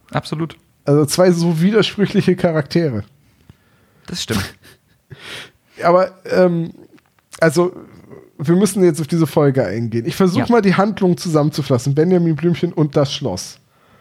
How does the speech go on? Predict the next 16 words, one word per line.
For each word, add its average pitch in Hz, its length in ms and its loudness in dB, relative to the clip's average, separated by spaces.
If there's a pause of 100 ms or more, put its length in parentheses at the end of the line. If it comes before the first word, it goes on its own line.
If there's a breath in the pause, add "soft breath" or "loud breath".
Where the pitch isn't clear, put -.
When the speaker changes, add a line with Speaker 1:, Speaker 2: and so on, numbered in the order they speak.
(120 soft breath)
Speaker 1:
Mach 113 140 0
mal. 104 180 -4 (280)
Speaker 2:
Der 147 120 2
Zoo 240 220 0
hat 220 160 0
kein 190 200 0
Geld. 117 340 -6 (920)
Die 156 100 2
Nilpferdbabys 202 800 2
stapeln 170 540 0
sich. 120 320 -4 (480)
<laughs> - 960 -10
Herr 165 200 2
Tierlieb 226 340 0
ist 196 140 -2
verzweifelt. 170 840 -2